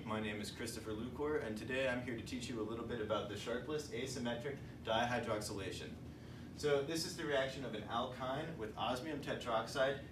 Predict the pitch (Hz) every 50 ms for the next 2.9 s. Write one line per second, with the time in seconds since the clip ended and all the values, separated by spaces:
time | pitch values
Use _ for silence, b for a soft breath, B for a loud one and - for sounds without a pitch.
0 | - - 120 117 117 120 127 120 123 143 139 - 107 104 107 - - - 123 131
1 | 135 139 139 - - 123 120 113 113 113 110 104 - - 80 78 78 73 - -
2 | - - - - B B B B B B B - - 147 143 135 123